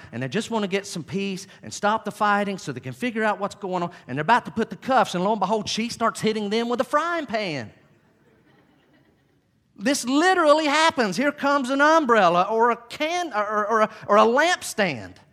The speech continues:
"He can beat me, but you can't rest him." Like, what is going on? "Man, we're just trying to help." You know what's easier?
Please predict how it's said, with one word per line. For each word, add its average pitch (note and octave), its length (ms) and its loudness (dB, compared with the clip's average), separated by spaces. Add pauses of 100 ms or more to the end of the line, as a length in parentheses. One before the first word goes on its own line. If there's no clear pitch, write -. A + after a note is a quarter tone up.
(280)
"He F4+ 200 6
can F4 260 0
beat E4+ 300 -2
me, F#4 300 4
but F4+ 260 -2
you E4+ 200 4
can't F4 400 0
rest E4 380 2
him." E4 380 2
Like, E3 200 2 (200)
what F4 360 4
is C#4 160 -2
going F#4+ 360 2
on? D#4 140 -6
"Man, E4+ 260 2
we're D#4+ 120 2
just F4 180 -6
trying F4 180 2
to C4 80 2
help." G4+ 400 10 (2500)
You C#3+ 80 -10
know D#3 80 -2
what's E3 140 -6
easier? A3+ 360 -4